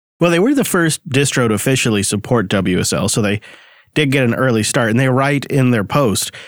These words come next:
quote, "We think W S L is a fantastic way for Windows user to experience Ubuntu on their desktop,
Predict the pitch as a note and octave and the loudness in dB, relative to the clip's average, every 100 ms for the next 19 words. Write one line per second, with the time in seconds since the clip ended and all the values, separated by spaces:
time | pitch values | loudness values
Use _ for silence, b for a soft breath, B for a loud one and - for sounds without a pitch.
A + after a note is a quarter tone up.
0 | B B - - D#3 A#2 D3 C#3+ G3+ - | B B -6 0 0 0 2 2 0 0
1 | F#3 E3 D3 D3+ C#3 B2 C#3+ A#2 G#2+ A#2 | 0 2 2 2 2 0 0 0 0 0
2 | A2+ G#2+ A#2 A2 C3 B2 B2 A#2 A2 F2+ | 0 0 -2 0 0 0 -2 0 0 0
3 | G2 F#2+ A#2+ C3 B2 G2+ G2+ E2+ F#2+ A#2 | -2 0 2 2 2 0 -2 -2 -4 -2
4 | G#2 - C3+ C3 C3 - C#3 C3+ B2 B2+ | -2 0 0 2 0 0 0 2 2 0
5 | A#2+ B2+ C#3 A#2+ G#2 G2 - F2+ G#2+ | 0 0 0 0 0 -2 -2 -4 -4